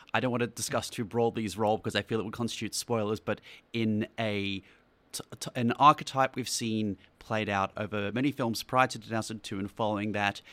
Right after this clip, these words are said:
uh, I think in that, even with the early performance of Colin Farrell,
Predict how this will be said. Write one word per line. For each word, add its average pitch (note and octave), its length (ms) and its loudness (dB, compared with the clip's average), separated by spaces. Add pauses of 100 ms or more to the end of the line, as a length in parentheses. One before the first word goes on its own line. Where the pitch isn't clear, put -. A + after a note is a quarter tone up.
(260)
uh, G#2 220 2
I G#2+ 60 -4
think G#2+ 200 -6 (240)
in C#3+ 340 6
that, G#2+ 400 2
even C3+ 220 0
with A#2 100 -4
the A#2 100 0
early C#3 140 2
performance C3 340 -2
of A#2 80 -14
Colin A2 260 0
Farrell, G#2 520 0